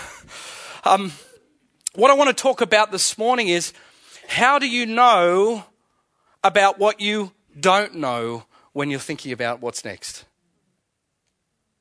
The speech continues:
Many of us know things that we do know, but even scarier is, what about the things that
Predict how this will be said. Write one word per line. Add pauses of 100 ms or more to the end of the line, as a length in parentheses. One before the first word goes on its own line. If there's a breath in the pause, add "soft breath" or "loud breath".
(540)
Many
of
us
know
things
that
we
do
know, (560 loud breath)
but
even
scarier
is,
what
about
the
things
that